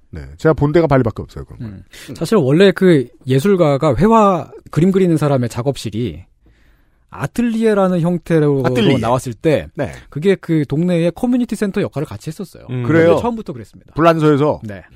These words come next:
Speaker 2: 자, 그 공공예술 얘기로 다시 돌아오면요.
Speaker 1: 음.
Speaker 2: 미국의 사례를 보면 범죄율도 같이 줄어든다고 하더라고요.
Speaker 1: 네.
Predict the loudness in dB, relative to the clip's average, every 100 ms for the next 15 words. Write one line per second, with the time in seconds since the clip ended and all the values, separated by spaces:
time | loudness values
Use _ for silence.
0 | _ -20 -20 _ _ -8 -8 -8 -6 -4
1 | -2 0 2 2 2 0 0 0 0 -2
2 | 0 2 2 0 -2 -6 -4 -2 -2 -4
3 | -4 -2 0 0 2 2 2 2 0 0
4 | 0 0 0 2 2 2 2 2 -2 -4
5 | -10 -10 -2 0 0 -4 -6 -8 -10 -14
6 | -18 -20 -10